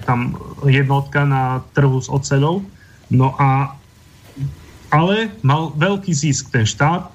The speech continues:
Ako my sme proti tomu, aby sa niečo také stalo, ale videli sme, že aspoň takto, keď sa to dostalo opäť ku štátu, štát to ozdravil, išlo to, neviem, prečo to zase predal pre súkromníkovi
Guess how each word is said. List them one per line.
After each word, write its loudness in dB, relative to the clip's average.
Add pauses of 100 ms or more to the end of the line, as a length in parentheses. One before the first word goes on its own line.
(100)
Ako 0
my 2
sme -2
proti -2
tomu, 0
aby -2
sa 2
niečo 0
také 0
stalo, 0
ale 0
videli 0
sme, -2 (240)
že 2
aspoň 0
takto, -2 (240)
keď 2
sa 2
to 2
dostalo 0
opäť 0
ku 0
štátu, 0
štát -2
to 0
ozdravil, 0 (160)
išlo 2
to, 0
neviem, 2
prečo -2
to 0
zase 0
predal 0 (640)
pre 2
súkromníkovi 0